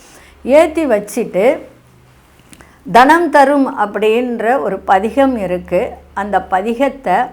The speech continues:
பதினெட்டு முறை படிங்க. அதுவும் வெள்ளிக்கிழமையோடு இணைந்து பௌர்ணமி வர்றது ரொம்ப சிறப்பு. மாலை வேளையில் வந்தாலும் அது சிறப்பு தான்.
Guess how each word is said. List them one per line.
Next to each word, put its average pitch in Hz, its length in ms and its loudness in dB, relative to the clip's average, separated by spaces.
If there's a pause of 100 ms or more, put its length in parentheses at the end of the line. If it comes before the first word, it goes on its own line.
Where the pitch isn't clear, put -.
(120)
பதினெட்டு 277 640 -6
முறை 202 300 -6
படிங்க. 160 420 -10 (1500)
அதுவும் 185 340 -6
வெள்ளிக்கிழமையோடு 233 1040 -2
இணைந்து 277 840 -4
பௌர்ணமி 254 580 -2
வர்றது 220 480 -4
ரொம்ப 269 560 -2
சிறப்பு. 214 540 -6 (1080)
மாலை 254 520 4
வேளையில் 269 500 0
வந்தாலும் 269 680 2
அது 240 180 -2
சிறப்பு 208 460 -4
தான். 165 260 -6